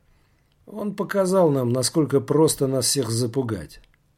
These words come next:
Комитет добрых дел наклонился и поднял с пола черный балахон, упавший с плеч Василия.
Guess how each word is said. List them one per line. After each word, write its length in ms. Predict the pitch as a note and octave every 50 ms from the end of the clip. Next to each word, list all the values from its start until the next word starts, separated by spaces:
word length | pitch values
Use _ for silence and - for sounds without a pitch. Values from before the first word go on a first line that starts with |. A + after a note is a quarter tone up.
| _ _ _ _ _ _ _ _ _ _ _ _ _ _ _ _ _ _ _ _ _ _ _ _ _ _ _ _
Комитет 540 | - - G2 G#2+ A2+ A2 A2+ C3 B2 A#2+ A#2
добрых 400 | B2 A#2+ A2+ A2+ A2+ G#2+ G#2+ G#2+
дел 200 | A#2+ C3 A#2+ A2+
наклонился 840 | G#2+ G#2+ G#2+ - G#2 A2 A2+ A#2 B2+ C#3 D3 C#3 B2+ - - B2 B2+
и 160 | - - A#2+
поднял 480 | A2+ - A2 G#2 G2+ G#2+ A#2+ A#2 A2 G#2
с 140 | - -
пола 320 | - - A#2+ B2 A#2+ A2+ A2
черный 420 | - - - A#2 A2+ A2 G#2 G#2
балахон, 600 | G2 F#2+ G2+ G#2 G2+ F#2+ - - C3 C3 B2+ B2
упавший 600 | - A2+ G#2+ - _ A2+ A2 A2 G#2+ - - G#2
с 100 | F#2 -
плеч 340 | - - G#2 G#2 G2+ G2 -
Василия. 600 | G2 G2 F2 - - G#2+ F#2 E2 D#2+ D2+ C2+